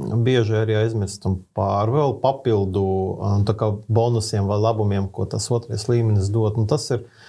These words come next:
uh, pirmām kārtām, ir iespēja šo te, šos te uzkrātus līdzekļus, uh, mantot.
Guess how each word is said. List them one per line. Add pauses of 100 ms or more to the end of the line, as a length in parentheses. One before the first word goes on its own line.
(320)
uh,
pirmām
kārtām, (100)
ir
iespēja (240)
šo
te,
šos
te
uzkrātus
līdzekļus,
uh,
mantot.